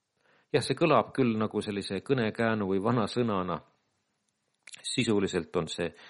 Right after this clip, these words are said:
siin Danieli kaheteistkümnendas peatükis mustvalgel kirjas. Ükskõik,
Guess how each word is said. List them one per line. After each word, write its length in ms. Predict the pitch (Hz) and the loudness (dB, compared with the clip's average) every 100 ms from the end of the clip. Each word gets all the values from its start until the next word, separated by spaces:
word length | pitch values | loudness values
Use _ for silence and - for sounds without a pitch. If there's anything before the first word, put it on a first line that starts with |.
| - | -16
siin 240 | - 92 | -6 -2
Danieli 320 | 107 107 92 92 | 2 2 2 -2
kaheteistkümnendas 720 | 90 87 104 - 82 78 - | -4 -4 -4 -6 -12 -12 -6
peatükis 420 | 101 87 - - | -4 -4 -6 -12
mustvalgel 640 | 101 101 - 95 87 - | -12 -12 -6 -6 -4 -8
kirjas. 460 | - 117 98 87 - - _ _ _ _ _ _ _ _ _ _ _ _ _ _ _ _ _ _ _ _ 156 | -6 -4 -2 -6 -8 -16 _ _ _ _ _ _ _ _ _ _ _ _ _ _ _ _ _ _ _ _ -6
Ükskõik, 680 | - - 131 - _ - | -4 0 0 -2 _ -18